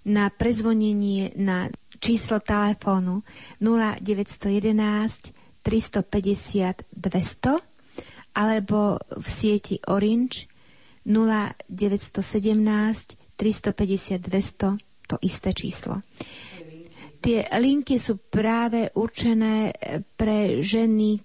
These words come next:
ich okolie, aj pre vás, ak by ste chceli získať informácie alebo poradiť sa, ako riešiť konkrétny prípad,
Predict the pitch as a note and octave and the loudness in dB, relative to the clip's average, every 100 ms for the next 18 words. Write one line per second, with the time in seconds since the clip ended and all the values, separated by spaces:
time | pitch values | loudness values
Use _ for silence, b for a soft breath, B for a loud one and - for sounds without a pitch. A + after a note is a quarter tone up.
0 | - - - - A3+ - A3+ G3+ G3 G3+ | -8 -8 -6 -4 -4 0 0 2 2 0
1 | G3 - G3 - A3 A3+ G3+ F#3+ G3+ G#3+ | -2 -2 -2 0 0 2 2 0 -2 -6
2 | - B B B G3+ F#3+ G#3+ G#3+ G3+ - | -14 B B B -4 -2 -2 -2 -2 0
3 | A#3 A3 G#3+ - F#3+ G#3+ - - G#3 G#3 | 0 2 2 -2 -2 -2 -2 -2 0 0
4 | - - A3 - A3 G3+ G3 G3+ - G3+ | -2 -2 0 2 2 2 2 0 0 0
5 | F#3+ G3 - A#3+ A#3 G3+ G3 - G#3 A3+ | 0 -2 0 0 0 -2 -6 -4 -2 -2
6 | B B B B B - G#3 - G#3+ G#3 | B B B B B -4 -4 0 0 0
7 | F3+ F#3 F#3+ F3+ G3 A3 A#3 - G3+ - | 0 -4 -4 -2 2 2 2 0 -6 -4
8 | G#3+ G#3+ G#3+ G#3+ G#3+ G#3 - F#3+ - G#3+ | -2 -2 -2 -2 0 -2 -2 -4 -4 -4
9 | - | -6